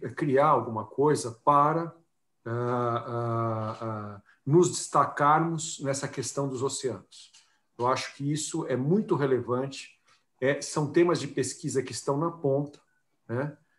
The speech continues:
Ah, e que podem, eh, enfim, proporcionar uma, uma ação conjunta em equipe de toda a Poli, né?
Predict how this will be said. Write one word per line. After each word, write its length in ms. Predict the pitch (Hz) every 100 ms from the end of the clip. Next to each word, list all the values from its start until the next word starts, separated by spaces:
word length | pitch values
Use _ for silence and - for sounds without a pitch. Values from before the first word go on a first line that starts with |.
| _ _
Ah, 340 | 120 117 117 -
e 80 | 143
que 100 | 143
podem, 480 | - 143 147 151 151
eh, 300 | 127 131 143
enfim, 380 | 117 - 117
proporcionar 720 | 101 139 123 156 - 135 127 151
uma, 300 | 151 127 -
uma 300 | - 127 123
ação 560 | 123 - - 139 160 156 - _
conjunta 840 | - 180 143 104 147 170 - 101 95 _ _ _ _ -
em 120 | 135
equipe 460 | 147 - 175 180 147
de 160 | 120
toda 240 | 131 175 165
a 40 |
Poli, 280 | - 104 92 _ _ _ _ -
né? 220 | 127